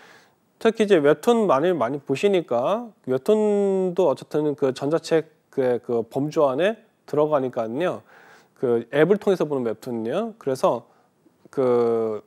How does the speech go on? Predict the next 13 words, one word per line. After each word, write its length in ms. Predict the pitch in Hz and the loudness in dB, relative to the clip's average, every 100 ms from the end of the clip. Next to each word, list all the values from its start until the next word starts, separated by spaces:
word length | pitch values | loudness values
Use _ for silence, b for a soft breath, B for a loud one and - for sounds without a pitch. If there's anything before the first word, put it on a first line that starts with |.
| - | -2
앱을 260 | 151 196 | 2 2
통해서든 560 | 196 202 170 160 190 202 | 2 0 2 2 2 2
온라인 360 | 135 170 233 | 6 8 8
같은 260 | 254 247 247 | 6 0 0
경우는 280 | 226 220 202 | 2 2 2
그게 180 | 160 175 | 0 0
좀 160 | 170 | 0
덜하긴 500 | 147 135 151 180 175 | -2 0 2 0 -2
한데 460 | 165 175 156 156 113 b b b b - | -2 -2 -2 -4 -6 b b b b 0
앱을 260 | 139 208 | 2 2
통해서 300 | 220 220 202 | 2 0 2
봤을 220 | 190 175 175 | 0 -2 -4
때는 420 | - 151 156 127 | 0 2 2 -2